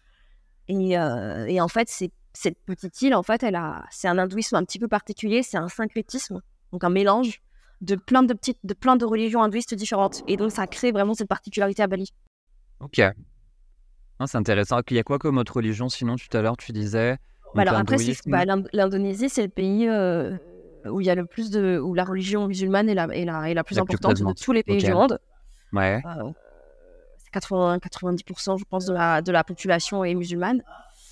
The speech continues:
Speaker 2: Ok.
Speaker 1: L'île actuellement où je suis, de Nias, c'est une des seules îles qui est cent pour cent chrétienne.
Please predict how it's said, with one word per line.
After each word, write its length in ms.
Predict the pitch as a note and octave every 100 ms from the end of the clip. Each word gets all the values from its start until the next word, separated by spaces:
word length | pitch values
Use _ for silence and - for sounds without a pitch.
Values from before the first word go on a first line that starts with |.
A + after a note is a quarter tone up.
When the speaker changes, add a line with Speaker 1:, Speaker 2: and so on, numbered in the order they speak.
| - G#2
Speaker 2:
Ok. 140 | F#2 G2+ G#2
Speaker 1:
L'île 220 | B3 B3+
actuellement 440 | A#3 B3 A3+ A3
où 60 | A3+
je 80 | -
suis, 160 | C4
de 100 | A#3
Nias, 300 | G#3 G3+ A3
c'est 200 | A#3+ -
une 100 | G3+
des 120 | G3 G3
seules 240 | - A#3+
îles 120 | B3
qui 140 | - G3+
est 20 |
cent 140 | A3
pour 120 | A3
cent 120 | - G#3+
chrétienne. 420 | B3 - B3+